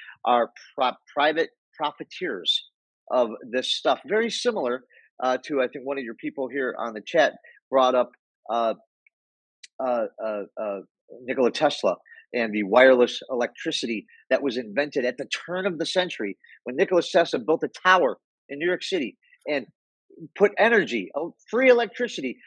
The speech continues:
from that tower to, I think, somewhere in Texas, and then from there to the Eiffel Tower in France without a line at the turn of the century. But yet J P Morgan,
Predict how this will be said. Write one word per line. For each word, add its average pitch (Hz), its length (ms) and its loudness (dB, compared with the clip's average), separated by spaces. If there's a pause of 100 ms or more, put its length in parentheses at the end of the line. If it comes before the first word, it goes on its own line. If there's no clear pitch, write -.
(200)
from 156 260 -4 (120)
that 196 240 -2
tower 180 440 0 (260)
to, 151 140 4
I 139 60 0
think, 143 180 -10
somewhere 180 240 -8
in 135 60 -12
Texas, 185 460 -4
and 139 100 -10
then 135 140 -10
from 123 160 -10
there 165 300 4 (240)
to 233 80 -6
the 208 200 4
Eiffel 254 380 -2
Tower 240 340 0
in 160 240 -8
France 226 360 -8 (240)
without 240 420 6
a 165 80 2
line 160 480 -4 (300)
at 185 120 -8
the 170 80 -10
turn 202 260 -8
of 180 60 -12
the 156 80 -8
century. 151 460 -10
But 143 160 -4
yet 151 160 4 (100)
J 165 300 -2
P 208 340 -8
Morgan, 170 580 -4